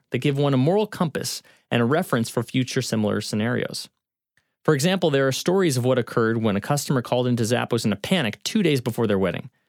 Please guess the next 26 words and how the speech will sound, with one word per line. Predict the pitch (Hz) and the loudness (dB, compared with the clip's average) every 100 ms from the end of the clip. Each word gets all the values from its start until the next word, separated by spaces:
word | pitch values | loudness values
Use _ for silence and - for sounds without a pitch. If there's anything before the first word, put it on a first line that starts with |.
| _ _ _ _ | _ _ _ _
It's | 151 - | -4 0
easy | 247 254 233 | -2 0 2
to | 180 | 2
remember | 156 151 139 | 4 4 4
the | 110 | 4
narrative | 117 117 90 62 - _ | 4 2 0 -2 -10 _
and | 113 | 0
then | 143 165 | 2 2
forget | 160 143 147 | 2 2 2
about | 101 - | 0 -4
it | - - | -8 -2
until | - 135 - 208 220 | 0 0 2 2 2
the | 143 | -2
time | - 107 | -2 -2
comes | 107 107 95 | -2 -2 -2
up | 87 80 - | -2 -4 -4
when | 104 | -2
a | 87 | 0
rep | 95 98 | -2 -2
has | - 98 - | -6 -6 -6
to | 95 | -8
deal | 101 117 127 101 | -2 0 2 0
with | 90 | -2
that | - 95 - | -2 -4 -4
same | 101 90 | -4 -4
situation. | - - 107 117 - 127 | -4 -6 -6 -6 -8 -10